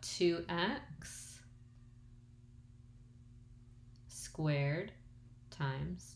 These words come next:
two. Okay, 'cause the derivative of tangent is secant squared, and then you have to multiply it by the derivative of what's inside, which is two. So that's one D two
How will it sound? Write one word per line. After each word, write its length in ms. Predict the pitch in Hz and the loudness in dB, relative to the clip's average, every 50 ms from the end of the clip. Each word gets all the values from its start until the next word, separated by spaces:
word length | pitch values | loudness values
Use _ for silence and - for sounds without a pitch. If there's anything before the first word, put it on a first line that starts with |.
| - | -12
two. 260 | - - 370 370 - - - - - - - - - - 175 214 247 277 | 4 6 6 6 6 2 -4 -12 -16 -18 -18 -16 -6 0 0 2 2 2
Okay, 420 | 302 - - 175 165 190 277 294 294 | -2 0 2 2 2 2 0 -2 0
'cause 200 | 151 151 139 - | 2 2 2 4
the 160 | - 160 156 | 4 4 4
derivative 480 | 143 160 156 160 165 175 190 208 226 220 | 6 8 8 8 10 10 10 10 8 6
of 60 | - | 4
tangent 500 | - - 196 185 180 175 - 202 214 - | 8 10 10 10 10 10 8 6 6 6
is 100 | - 170 | 4 2
secant 360 | - - 151 143 - 214 220 | 4 4 4 6 8 6 6
squared, 560 | - - - 196 180 175 175 175 202 233 - - - - - - - - | 4 4 6 8 10 10 10 10 8 6 4 -2 -10 -12 -12 -12 -2 4
and 100 | 147 139 | 8 10
then 80 | 143 139 | 12 12
you 60 | 143 | 12
have 100 | 156 156 | 10 8
to 100 | - 175 | 6 6
multiply 500 | 165 165 160 - 180 175 - 170 170 170 | 6 6 6 6 4 4 8 8 10 10
it 60 | 170 | 10
by 120 | 180 175 | 10 8
the 100 | 170 170 | 8 8
derivative 540 | 160 - 170 165 165 165 160 175 175 175 170 | 8 8 8 8 8 8 10 10 8 10 8
of 140 | 180 175 175 | 6 6 6
what's 220 | 175 175 175 - | 4 4 4 6
inside, 440 | 214 220 226 - 156 143 139 165 - - - - | 4 4 6 6 6 6 6 6 4 0 -6 -2
which 280 | - 151 147 - - - | 2 2 2 2 2 2
is 200 | 214 226 - - | 2 0 0 0
two. 280 | - - 392 370 - - - - - - - - - - - - - - - - - | 6 8 8 8 8 2 -6 -14 -18 -18 -18 -18 -18 -14 -12 -10 -10 -8 -10 -10 -10
So 140 | - - 180 | 6 10 10
that's 180 | 170 170 - 160 | 10 10 10 8
one 560 | 156 147 143 151 165 165 170 185 208 226 233 | 8 8 10 10 12 12 12 12 12 10 8
D 240 | 226 269 302 349 339 | 10 10 10 10 10
two 640 | - - - 202 175 160 151 147 160 196 254 - | 6 10 12 12 12 12 12 10 8 6 4 2